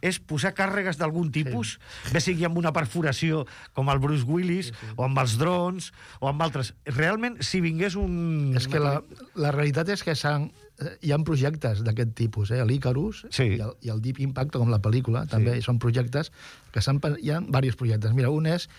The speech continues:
Speaker 2: evidentment, posar càrregues, eh, atòmiques, eh, com bombes nuclears, en el, en l'asteroide. I l'altre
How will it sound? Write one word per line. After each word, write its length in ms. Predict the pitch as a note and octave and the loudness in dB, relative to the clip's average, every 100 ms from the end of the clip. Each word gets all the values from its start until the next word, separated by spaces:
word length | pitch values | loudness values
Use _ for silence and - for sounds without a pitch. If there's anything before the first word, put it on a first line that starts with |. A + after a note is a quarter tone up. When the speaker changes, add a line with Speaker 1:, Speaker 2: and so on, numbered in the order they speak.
| - - - - | -20 -20 -20 -6
Speaker 2:
evidentment, 640 | - B2 B2+ C3+ C#3+ F3+ - | 0 2 2 2 0 -2 -2
posar 300 | B2+ A#2 C3+ | -2 0 0
càrregues, 600 | - C3+ B2 A#2 A#2 - - - - | 0 0 0 0 0 -4 -10 -12 -4
eh, 800 | G#2+ G2 F2+ E2+ - - - F#2+ | -2 -2 -2 -6 -10 -16 -10 -2
atòmiques, 500 | C3+ C#3 A#2 B2 A#2+ | 2 2 2 -2 -2
eh, 220 | G#2+ G#2+ | -2 -2
com 160 | - F#2+ F#2 F#2 G2+ | -4 -4 -2 0 2
bombes 320 | G#2+ G#2 - | 2 2 0
nuclears, 480 | G2+ G#2+ B2 B2+ B2 - | -2 0 2 0 -4 -8
en 120 | A2 G#2 | 0 2
el, 120 | G2+ F#2+ F2+ - - - - | 2 0 -2 -6 -16 -20 0
en 120 | A2+ | 4
l'asteroide. 680 | A2 A2 - A2 A2 G2 F#2 - - - - - - - - - - - - - - | 4 4 4 4 4 2 -2 -8 -18 -16 -16 -16 -20 -20 -20 -20 -20 -20 -20 -16 -2
I 100 | C#3 | 2
l'altre 460 | E3+ E3 D#3+ G#3+ | 2 0 -4 -6